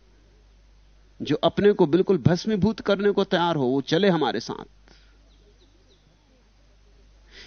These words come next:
इसलिए पहला रूप तो गुरु का, संहारक का है,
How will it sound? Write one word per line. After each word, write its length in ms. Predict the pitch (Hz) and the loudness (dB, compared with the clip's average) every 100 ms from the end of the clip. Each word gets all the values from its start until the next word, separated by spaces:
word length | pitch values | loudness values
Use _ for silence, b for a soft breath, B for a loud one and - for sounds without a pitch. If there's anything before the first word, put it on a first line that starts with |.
| B | B
इसलिए 280 | - - 139 | -8 0 0
पहला 600 | - - 156 170 104 - - | 0 2 4 2 0 -8 -6
रूप 240 | 117 156 - | 0 0 0
तो 100 | - | 0
गुरु 280 | 120 131 147 | 2 4 2
का, 220 | 147 - - - - - _ _ _ _ _ _ - | 0 -8 -16 -20 -20 -20 _ _ _ _ _ _ -16
संहारक 680 | - 156 127 117 151 170 - | -4 0 0 2 2 0 -4
का 60 | - | -12
है, 220 | - - | -12 -20